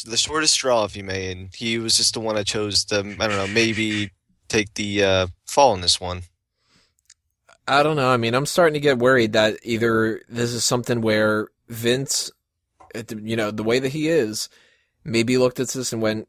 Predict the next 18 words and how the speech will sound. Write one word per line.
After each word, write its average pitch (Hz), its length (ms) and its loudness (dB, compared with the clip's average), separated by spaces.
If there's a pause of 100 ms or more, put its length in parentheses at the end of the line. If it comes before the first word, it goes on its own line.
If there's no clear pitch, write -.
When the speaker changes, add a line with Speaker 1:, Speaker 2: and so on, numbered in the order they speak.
(100)
Speaker 2:
"Well, 113 120 -4
we 120 100 -2
can't 180 220 -2
have 120 200 -4
Titus 147 380 -4
lose. 117 340 -4
He's 160 140 -2
a 165 40 -2
big 240 240 -6
guy. 65 420 -8
With 139 200 -6
Neville, 139 400 -2
he's 202 200 -2
the 160 80 -2
one 113 120 -2
that 92 120 -6
can 107 140 -10
get, 90 200 -12